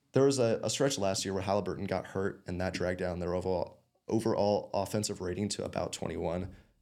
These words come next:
but it was fourteenth when they had him, and they have credit to Carlisle.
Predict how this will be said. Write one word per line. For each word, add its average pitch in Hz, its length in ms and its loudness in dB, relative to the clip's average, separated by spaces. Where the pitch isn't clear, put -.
but 87 140 -4
it 87 100 -2
was - 140 -4
fourteenth 107 520 0
when 101 140 0
they 92 80 -2
had 98 200 0
him, 98 140 -2
and 87 160 -4
they 98 80 0
have - 200 -4
credit 135 280 6
to 123 60 -2
Carlisle. 101 640 2